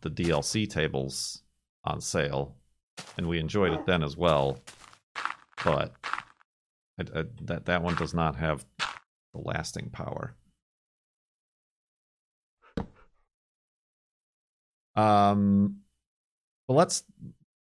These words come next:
last the night by sleeping through it, uh, and continuing in the morning.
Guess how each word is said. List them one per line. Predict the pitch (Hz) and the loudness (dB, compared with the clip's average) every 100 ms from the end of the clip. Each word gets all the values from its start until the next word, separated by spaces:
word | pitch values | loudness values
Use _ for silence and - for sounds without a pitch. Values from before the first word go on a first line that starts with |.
| - | -4
last | 120 123 127 123 - - - _ - | 4 6 6 2 -2 -4 -6 _ 0
the | 117 | 4
night | 120 156 127 - | 6 6 2 4
by | 110 | 4
sleeping | 107 170 214 170 | 6 4 4 4
through | 101 101 104 | 4 4 4
it, | 120 - _ _ _ - _ | 2 -8 _ _ _ -20 _
uh, | 107 107 107 107 | 0 4 4 2
and | 110 | 2
continuing | 117 120 147 143 147 | 4 4 4 4 4
in | |
the | 147 | 4
morning. | 214 214 - | 2 2 -2